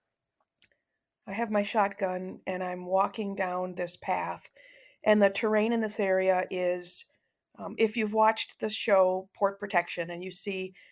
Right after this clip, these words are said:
that Port Protection gets a lot of rain and the ground is mossy and wet, it seems like it's always wet in Port Protection. That's a lot like how it is up in the Boundary Waters. There's a lot of rain. There's a lot of marshland.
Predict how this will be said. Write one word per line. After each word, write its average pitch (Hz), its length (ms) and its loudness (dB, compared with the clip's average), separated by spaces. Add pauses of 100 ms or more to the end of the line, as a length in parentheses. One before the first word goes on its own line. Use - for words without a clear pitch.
(120)
that 180 160 0 (260)
Port 208 240 -2
Protection 190 640 0
gets 180 260 0
a 180 80 0
lot 185 400 4
of 175 240 -2
rain 175 580 -2 (360)
and 185 320 0
the 190 40 -2
ground 185 380 4
is 175 140 -6
mossy 185 500 0
and 180 180 -6
wet, 185 240 2
it - 100 -8
seems 185 200 -8
like 185 160 -2
it's 190 140 -4
always 185 320 -4
wet 196 240 -4
in 170 80 -16
Port 165 260 -16
Protection. 180 560 -14 (480)
That's - 300 2 (260)
a 208 80 6
lot 214 240 4
like 202 160 6
how 196 240 4
it 190 80 4
is 185 220 0
up - 260 -2
in 180 160 -4
the 180 80 -6
Boundary 180 300 -4
Waters. 175 340 -4
There's 180 140 -8
a 185 40 -6
lot 180 220 -2
of 196 140 -2
rain. 180 480 -8 (480)
There's 190 100 -2
a 196 60 2
lot 190 180 6
of 196 140 2
marshland. 190 920 0